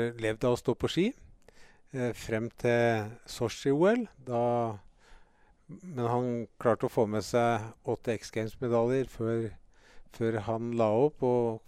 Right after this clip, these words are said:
ble fjerdemann da i, i Sochi. Men, eh, nå, eh, har han gått over i et vanlig yrke, så han bygger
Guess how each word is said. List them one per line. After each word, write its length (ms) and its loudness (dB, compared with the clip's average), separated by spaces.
ble 200 -2
fjerdemann 560 -4
da 160 -2
i, 140 -4
i 60 -10
Sochi. 460 -4
Men, 260 -4
eh, 460 -2
nå, 140 0
eh, 300 2
har 160 -2
han 80 -4
gått 240 0
over 160 0
i 80 0
et 80 -2
vanlig 540 -2
yrke, 200 -4
så 140 -4
han 100 -4
bygger 680 -2